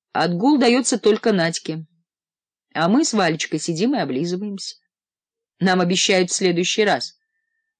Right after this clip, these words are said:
но в следующий раз повторяется то же самое. Надька смеется над нами, называет дурами, но при случае жалуется Вере Аркадьевне, что мы слишком часто бегаем то пить, то просто так,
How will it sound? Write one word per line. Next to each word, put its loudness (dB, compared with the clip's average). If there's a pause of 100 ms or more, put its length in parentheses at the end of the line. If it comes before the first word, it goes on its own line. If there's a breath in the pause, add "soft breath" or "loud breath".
(140)
но -4
в -6
следующий 0
раз -2
повторяется -6
то -10
же -8
самое. -6 (840 soft breath)
Надька 0
смеется 2
над 0
нами, 0
называет 0
дурами, 4
но -6
при -6
случае 2
жалуется 0
Вере 2
Аркадьевне, -6
что -12
мы -8
слишком -4
часто -2
бегаем -2
то -4
пить, -2
то -6
просто -10
так, -4